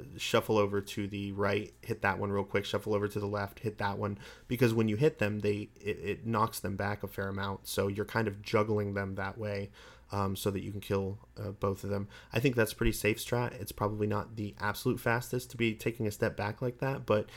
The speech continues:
if you fail to kill these in the first cycle, they're gonna fall asleep and then wake back up,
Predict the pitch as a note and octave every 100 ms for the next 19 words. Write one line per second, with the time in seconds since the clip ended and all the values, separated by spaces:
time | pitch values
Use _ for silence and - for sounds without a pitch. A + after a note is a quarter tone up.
0 | - - A2+ A2+ A#2+ B2 B2+ - G2+ A2
1 | A#2 - A2 - G#2+ A2 A2+ A2 G#2 G2
2 | G2 - G2 G#2 A#2 A2+ G#2 G2 - G2
3 | F#2+ G2 - A2+ A2+ - - - G2+ G2
4 | G2 G2 - G2 F#2 G2+ G2